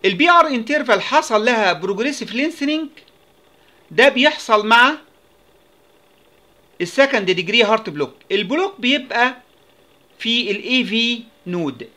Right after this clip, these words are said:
بيبقى اكتر في الاي في نود. كده احنا علقنا على رقم تمانية اللي هي البي ار انترفال، وقلنا بتبقى برولونجد مع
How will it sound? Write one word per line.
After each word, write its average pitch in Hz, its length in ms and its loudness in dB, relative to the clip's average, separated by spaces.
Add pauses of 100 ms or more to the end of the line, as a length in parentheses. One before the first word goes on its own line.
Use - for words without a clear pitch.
(200)
بيبقى 214 400 0
اكتر 240 260 -2
في 214 240 -6
الاي 185 400 -6
في 196 340 -8
نود. 120 240 -8 (760)
كده 359 200 0
احنا 262 220 0
علقنا 208 520 2
على 220 540 2 (300)
رقم 247 360 0
تمانية 214 640 -2 (280)
اللي 185 220 0
هي 214 340 6
البي 180 280 0
ار 208 320 2
انترفال، 220 600 0 (500)
وقلنا 233 360 4
بتبقى 220 360 -2
برولونجد 226 600 2
مع 185 380 0